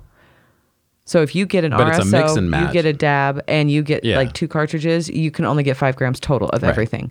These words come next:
Speaker 2: Yeah, it's a mix and match.
Speaker 1: Yes. Um, because of the milligrams in that,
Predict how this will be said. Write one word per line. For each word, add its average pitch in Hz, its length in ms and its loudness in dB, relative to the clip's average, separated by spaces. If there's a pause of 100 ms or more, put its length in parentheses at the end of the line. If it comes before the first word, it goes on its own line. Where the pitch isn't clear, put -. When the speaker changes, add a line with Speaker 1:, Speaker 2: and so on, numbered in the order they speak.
(120)
Speaker 2:
Yeah, 82 120 2
it's 69 120 -4
a 76 40 0
mix 71 280 -2
and 57 80 -8
match. 62 200 -6
Speaker 1:
Yes. - 440 -6 (380)
Um, 147 260 2
because 170 380 0
of 165 80 -4
the 165 80 0
milligrams 147 680 -2
in 139 240 0
that, 131 280 0